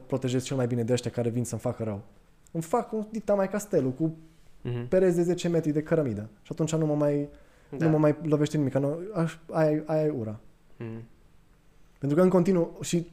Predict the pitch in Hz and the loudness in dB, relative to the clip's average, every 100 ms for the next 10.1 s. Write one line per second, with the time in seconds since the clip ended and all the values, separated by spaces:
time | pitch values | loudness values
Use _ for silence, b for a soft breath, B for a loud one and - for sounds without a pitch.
0 | - - 165 156 - 151 156 165 - 131 | -12 -2 2 2 2 4 6 6 2 -4
1 | 127 185 185 175 208 190 156 156 143 139 | -2 0 0 2 2 4 4 4 2 0
2 | 131 131 151 131 131 131 127 B B B | -2 0 -2 0 2 2 2 B B B
3 | B B 143 143 156 139 131 - - 143 | B B 2 6 8 6 2 -12 -2 -2
4 | - 143 123 120 120 107 123 113 113 127 | 2 2 2 -2 -4 -4 -4 -4 -4 -2
5 | 143 143 151 135 139 160 156 123 120 - | 4 6 6 4 4 4 4 0 0 -4
6 | - 120 - 113 - 117 160 180 202 202 | -8 -8 -6 -10 -8 -8 -2 -2 2 2
7 | 196 196 202 175 165 160 160 147 143 135 | 0 -2 -2 0 2 2 2 2 2 0
8 | 233 233 214 196 196 202 196 226 220 - | -2 -2 -4 -2 0 0 0 -2 -2 -8
9 | - - - - - 190 180 165 156 120 | -20 -20 -20 -6 0 2 2 0 -4 -6
10 | - | -10